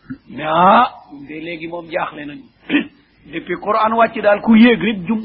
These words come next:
safara moo la topp. Kon am na lu Yàlla namm de. Xaw ma lu mu namm ci waa réew, waa suuf nag. Xaw ma li mu namm ci moom, xayran la wala sharran. Waaye ñun moom, ku yéegati rek, jubub safara. Ah,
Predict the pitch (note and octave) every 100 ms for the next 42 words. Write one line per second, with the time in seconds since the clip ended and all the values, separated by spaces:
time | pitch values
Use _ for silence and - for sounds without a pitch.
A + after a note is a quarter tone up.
0 | - F#3+ E3 D#3+ E3 D#3 - B2+ _ _
1 | _ _ _ - D3 D3+ E3+ F#3 F#3+ G3+
2 | G#3 G#3 A3 A3 B3+ A#3 - C#3 D3 F3
3 | D4 D#4+ C#4+ A#3 A3+ A3+ G#3 G3 F3+ F3+
4 | G3+ F#3+ F#3+ - G3 C#3 D3+ C#3+ _ _
5 | _ _ _ _ _ _ _ - D3 D#3+
6 | F3+ F#3+ G3 G#3 G#3 G#3+ A3 A3+ A3+ A#3
7 | A#3+ C4 C4+ C4+ C#4 C4 B3 - G3+ E3
8 | D#3+ - _ _ _ - F3+ G#3 G#3 A#3+
9 | A3 A#3 F3+ A3+ A#3 A#3 G#3 G3+ G#3 F3
10 | E3 G#3+ A3+ - F#3 D3 B2+ _ _ _
11 | _ _ _ - - -